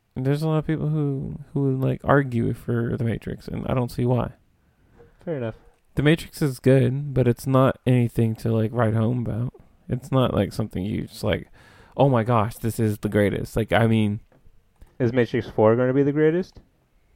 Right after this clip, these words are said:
Speaker 1: the fact that they're making another one means that the first three weren't that great.
Speaker 2: <laughs> What?
Speaker 1: I think
Speaker 2: I wanna hear your logic on this.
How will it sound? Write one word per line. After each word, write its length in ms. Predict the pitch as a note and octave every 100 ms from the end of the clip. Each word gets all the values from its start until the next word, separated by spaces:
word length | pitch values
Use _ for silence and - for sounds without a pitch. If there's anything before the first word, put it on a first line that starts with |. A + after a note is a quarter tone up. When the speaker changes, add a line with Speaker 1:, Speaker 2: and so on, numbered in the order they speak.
| _ _ _ _ - -
Speaker 1:
the 140 | B2
fact 300 | - D3+ E3+
that 80 | C#3
they're 120 | D3
making 400 | C3+ C3+ C#3+ C3
another 300 | A#2+ A#2 C#3
one 240 | C3+ C#3 B2+
means 280 | A#2+ B2
that 120 | - -
the 80 |
first 300 | A#2 B2 A#2+ -
three 140 | A#2+
weren't 240 | A2+ A2+
that 180 | A2+ A2+
great. 220 | B2+ A#2+ - _ _ _ _ _ _ _ -
Speaker 2:
<laughs> 40 | - - - _ _ - A#3 -
What? 500 | A3+ G#3 C4 A3 - _ - - - - - - - - -
Speaker 1:
I 180 | - D3+
think 320 | - B2+ A2
Speaker 2:
I 80 | C3+
wanna 220 | E3+ D3+
hear 160 | C3+ A#2+
your 180 | A2+ G#2+
logic 400 | A2 A2 G#2+ -
on 140 | G2
this. 280 | G#2 B2+ -